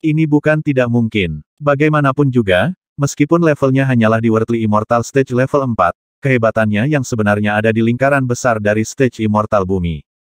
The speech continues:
Apakah cahaya ini muncul karena kekuatan pribadi atau karena tingkat kultivasi?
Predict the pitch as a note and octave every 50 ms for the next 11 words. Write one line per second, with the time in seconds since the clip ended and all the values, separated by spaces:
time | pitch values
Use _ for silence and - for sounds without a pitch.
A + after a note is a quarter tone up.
0 | _ _ _ _ _ _ _ - - D3+ - D3 C#3+ - D#3+ D#3+ - D3 C3+ C3
1 | C3 B2+ B2 B2 A#2+ B2 C#3 D3+ D3 C3+ B2+ - B2+ B2 A#2+ - A2+ A2 A2 A#2
2 | A#2+ - A#2+ - A2+ G#2+ G#2 - A2+ A2+ A2+ A#2 G#2+ G#2+ G#2+ G#2 A#2 A#2+ A#2 A#2
3 | A#2 A2 - G#2+ G#2 G#2 A2 A2+ - - C#3 C#3+ D3 D3 - - C#3 C#3 C#3 C#3+
4 | C#3 - C3 A#2 - - F#2 D#2